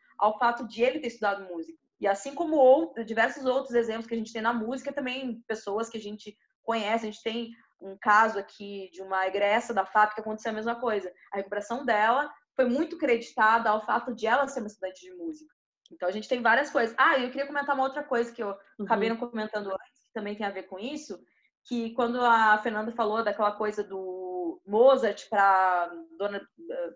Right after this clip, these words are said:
Speaker 1: dores abdominais, ah, isso é muito conhecido na ciência como o famoso efeito Mozart, que há um tempo, algumas pesquisas deram conta de que a aprendizagem, por exemplo, de matemática, se daria muito melhor com as pessoas que ouvissem Mozart.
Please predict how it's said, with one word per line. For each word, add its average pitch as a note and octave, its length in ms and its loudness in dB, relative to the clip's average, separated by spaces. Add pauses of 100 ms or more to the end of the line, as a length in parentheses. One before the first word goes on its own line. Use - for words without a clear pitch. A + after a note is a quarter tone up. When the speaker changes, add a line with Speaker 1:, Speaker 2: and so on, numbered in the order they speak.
(140)
Speaker 1:
dores G3+ 200 0
abdominais, G3 760 0 (640)
ah, F#3 520 2
isso A3+ 200 -2
é - 20 -2
muito C4+ 160 -4
conhecido C#4 460 -2
na A3+ 180 2
ciência G#3+ 420 -6
como A3+ 380 -4
o G#3 60 -6
famoso A3 440 -2
efeito A#3+ 360 -4
Mozart, G#3+ 420 -4 (560)
que G3 60 -2
há G3 60 2
um G3+ 140 -6
tempo, A#3 300 -4 (160)
algumas G#3+ 580 0
pesquisas B3 600 -8
deram G#3 240 -2
conta A3+ 340 -4
de G#3+ 160 -14
que A3+ 300 -6
a G#3 60 4
aprendizagem, A3+ 880 0
por G#3 120 -4
exemplo, G3+ 460 -6 (300)
de G3+ 80 0
matemática, B3 800 0 (200)
se - 120 -20
daria A#3 260 2
muito C4+ 260 -6
melhor B3+ 420 2 (140)
com B3+ 80 0
as B3 80 -4
pessoas A#3 340 -4
que - 60 -8
ouvissem A3+ 400 -8
Mozart. F#3 420 -4